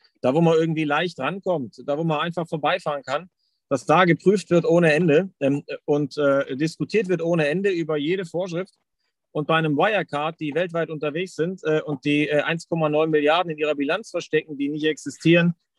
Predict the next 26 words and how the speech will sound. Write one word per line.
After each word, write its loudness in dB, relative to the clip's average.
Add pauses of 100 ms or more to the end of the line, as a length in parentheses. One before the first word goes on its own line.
(120)
da 6
wird 4
nicht -4
geprüft. 0
Ja, 0
das, -8 (360)
das, -4
äh, -2
das 0
ist -8
völlig 4
verkehrt, 0
das -6
muss -2
genau 2
umgekehrt -2
sein. -6 (380)
Und -4
ich -4
glaube, -2
dass -2
das -8
auch, -6
ähm, 0
nicht -2
nur 2